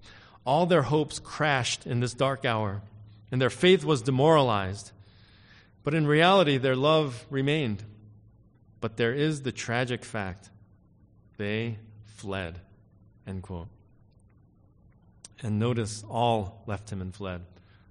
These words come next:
Not one of them was left. He was completely forsaken by his closest eleven,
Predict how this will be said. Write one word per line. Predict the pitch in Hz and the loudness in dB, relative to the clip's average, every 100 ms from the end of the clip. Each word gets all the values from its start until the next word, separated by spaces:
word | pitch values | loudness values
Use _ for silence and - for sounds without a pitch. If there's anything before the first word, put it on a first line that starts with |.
| _ _ _ | _ _ _
Not | 101 113 | -8 -8
one | 131 107 123 | -6 -4 -2
of | 110 | -2
them | 98 95 | -4 -8
was | 95 | -6
left. | 104 98 - - - - - - - - - - - _ | -4 -4 -6 -14 -20 -20 -20 -20 -20 -20 -20 -20 -20 _
He | - | -4
was | 131 113 | -4 -2
completely | 120 107 147 175 165 | -6 -2 0 0 0
forsaken | 143 139 120 151 156 165 170 170 - - - _ _ _ - _ _ _ - | -2 -2 0 0 0 0 -4 -6 -12 -20 -20 _ _ _ -20 _ _ _ -10
by | 131 123 | -4 -2
his | 135 | -2
closest | - - 160 147 160 117 - | -6 0 0 0 -2 -4 -8
eleven, | 135 135 139 185 185 | -2 2 2 2 0